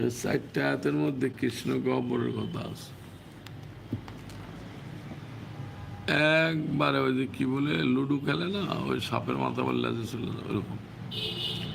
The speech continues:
আমি তো লুডো টুডো জানি না, খেলি না। তো অভিশপ্ত সন্তান আছে সূরা নিসার এগারো থেকে চোদ্দ, এগারো, বারো, তেরো, চোদ্দ, চারটে আয়াত পড়বো। একটা কৃষ্ণ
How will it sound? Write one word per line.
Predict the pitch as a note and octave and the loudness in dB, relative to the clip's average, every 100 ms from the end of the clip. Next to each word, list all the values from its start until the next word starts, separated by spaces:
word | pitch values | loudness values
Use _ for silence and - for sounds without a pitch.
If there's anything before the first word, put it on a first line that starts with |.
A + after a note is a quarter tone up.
| - - - | -6 -6 -2
আমি | C3 D3 | 0 4
তো | D3 | 4
লুডো | C#3+ C3+ C3+ | 4 2 0
টুডো | B2+ B2 A#2 | 2 0 2
জানি | A2+ G#2+ | 2 2
না, | - - - | 0 0 0
খেলি | - - - | 0 0 0
না। | - - - - - - - - - - - - - - - - - - - - - - - - - - - | -2 -2 -2 -4 -2 -2 0 -2 -2 -2 -2 -4 -6 -6 -6 -6 -6 -6 -6 -4 -4 -4 -6 -8 -8 -6 2
তো | D3 D#3 D#3+ E3 D#3+ - | 4 6 8 6 4 4
অভিশপ্ত | E3+ F3 F3 F3+ F3+ D#3 | 8 10 10 8 8 8
সন্তান | E3+ E3 D#3+ | 6 4 6
আছে | D#3 C3 C3 B2 | 6 4 2 2
সূরা | - D3 D3+ | 2 2 4
নিসার | D3+ C#3 E3+ F3+ D#3 | 2 2 2 2 2
এগারো | D3 C#3 | 2 2
থেকে | D3+ C#3+ | 2 0
চোদ্দ, | - C3 A#2 - - - | 2 0 2 4 4 4
এগারো, | - - - - | 4 4 4 2
বারো, | - - - | 2 0 -2
তেরো, | B2 C3 - | -2 0 0
চোদ্দ, | - - - | 0 -2 0
চারটে | - A2+ - | 0 2 4
আয়াত | B2+ - | 2 2
পড়বো। | A2+ G#2+ F#2+ - - - - - - - C3 | -2 0 -2 -6 -14 -14 -14 -14 -14 -6 0
একটা | B2 - A2+ - | 0 2 -4 0
কৃষ্ণ | B2+ - | -2 0